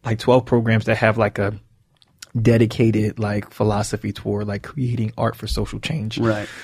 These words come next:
Speaker 1: But not very many in the country. And
Speaker 2: Yeah,
Speaker 1: so
Speaker 2: it's funny you, you mentioned that because, you know, it, it's been interesting how, for me, as just a, a quote unquote consumer of content,
Speaker 1: Mm-hmm.
Speaker 2: I've felt my headspace shift a bit since,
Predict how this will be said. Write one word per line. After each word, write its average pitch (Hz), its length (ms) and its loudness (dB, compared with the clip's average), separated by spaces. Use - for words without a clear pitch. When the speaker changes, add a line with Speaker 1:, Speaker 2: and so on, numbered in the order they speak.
Speaker 1:
But 185 120 4
not 269 180 4
very 269 200 6
many 226 260 6
in 160 60 4
the 131 60 4
country. 113 460 -2
And 131 100 6
Speaker 2:
Yeah, 135 80 8
Speaker 1:
so 127 240 10
Speaker 2:
it's 113 160 2
funny 151 300 4
you, 123 400 2
you 127 100 0
mentioned 123 380 4
that 110 180 0
because, 110 600 -2
you 117 120 2
know, 104 380 -2
it, 120 240 -6
it's 120 160 -8
been 120 140 -4
interesting 113 520 -2
how, 101 480 -2
for 117 100 2
me, 113 340 6
as 104 100 0
just 113 200 -2
a, 98 200 -4
a 104 140 -2
quote 113 280 0
unquote 104 400 0
consumer 110 540 0
of - 140 -8
content, 107 560 -2
Speaker 1:
Mm-hmm. 107 520 -2
Speaker 2:
I've 110 140 -2
felt 113 300 -2
my 101 200 -2
headspace 107 540 -4
shift 113 380 -4
a 117 40 -4
bit 123 300 -2
since, - 580 -4